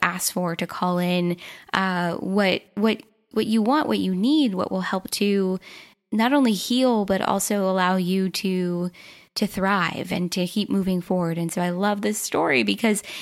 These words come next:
it's such a beautiful, I think, combination of that sense of co-creation, of, of being, you know, like, my grandma says this all the time, but, like, the pilot of your own plane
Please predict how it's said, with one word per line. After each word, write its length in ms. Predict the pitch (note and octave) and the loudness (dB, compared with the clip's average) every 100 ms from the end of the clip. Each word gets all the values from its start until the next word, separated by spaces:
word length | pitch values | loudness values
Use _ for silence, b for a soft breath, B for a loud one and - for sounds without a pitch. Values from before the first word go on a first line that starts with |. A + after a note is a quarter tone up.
| B | B
it's 160 | - A3 | -6 -2
such 160 | B3 | 0
a 60 | A#3+ | 0
beautiful, 420 | G#3 A#3+ B3+ A3 | 0 0 0 0
I 100 | G#3+ | 0
think, 180 | G#3+ G#3 | 0 -2
combination 640 | - G#3 G3 G#3 - F#3+ | 0 0 0 0 0 0
of 260 | F3 F3 F3 B B | 0 -2 -6 B B
that 180 | - F#3 | -8 -6
sense 240 | - G3+ G3 | 0 0 0
of 140 | F#3+ | -4
co-creation, 800 | - G#3 - G#3 F#3 F#3+ G#3+ A3 | -2 -2 -2 -2 0 0 0 0
of, 200 | F#3+ F3+ - | 0 -4 -8
of 240 | F3+ F3+ | -8 -6
being, 540 | G3 F#3+ F#3 F#3 F#3 F3+ B B | -4 -2 0 -2 -2 -6 B B
you 200 | - - | -4 0
know, 260 | G3 F3 F3+ | 0 0 -2
like, 260 | F3+ F3+ - _ _ _ _ _ | -4 -4 -10 _ _ _ _ _
my 160 | G3 G#3 | -2 0
grandma 260 | G3 G3+ G#3+ | 0 0 -2
says 240 | - F#3+ | -2 -4
this 140 | F#3 - | -6 -4
all 80 | G#3+ | -4
the 120 | A3 - | -4 -2
time, 320 | - - F#3+ | 2 2 0
but, 120 | - | 2
like, 200 | G3 G#3+ | 0 2
the 80 | - | -2
pilot 420 | - A3+ D#4 D4+ | 0 2 2 2
of 100 | C4+ | 2
your 200 | B3 G3+ | 2 4
own 200 | A3+ C#4 | 6 4
plane 500 | C4+ C#4+ B3 A3 G3+ | 2 2 4 2 0